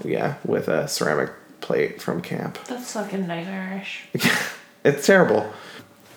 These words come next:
Speaker 1: But yeah, they go through that, and it's basically, the whole bu-, book is basically Nate giving a re-, like,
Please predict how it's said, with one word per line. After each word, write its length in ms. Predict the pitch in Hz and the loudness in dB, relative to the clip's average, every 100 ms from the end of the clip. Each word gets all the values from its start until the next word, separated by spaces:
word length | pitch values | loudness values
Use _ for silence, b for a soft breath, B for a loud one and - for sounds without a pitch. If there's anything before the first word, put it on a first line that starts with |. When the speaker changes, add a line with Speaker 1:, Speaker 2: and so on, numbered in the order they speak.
| - - | -4 4
Speaker 1:
But 80 | 143 | 8
yeah, 120 | 143 | 10
they 140 | 135 | 8
go 180 | 135 160 | 8 8
through 160 | 156 156 | 8 8
that, 220 | 139 135 | 8 8
and 80 | 131 | 6
it's 140 | 139 | 6
basically, 760 | - 151 170 - 143 131 123 120 B - | 8 8 8 8 8 8 6 4 B 4
the 80 | 156 | 6
whole 220 | 160 180 | 8 8
bu-, 260 | 139 - - - | 4 2 -8 4
book 380 | 143 139 - 120 | 8 8 6 6
is 560 | 120 117 120 - - - | 8 8 4 -2 -2 4
basically 500 | 127 123 120 113 113 | 6 6 6 6 6
Nate 600 | 113 120 117 113 - B B B - | 6 6 8 6 2 B B B 2
giving 260 | 131 123 117 | 4 6 6
a 60 | |
re-, 240 | 107 107 95 | 6 4 4
like, 320 | 117 104 | 4 2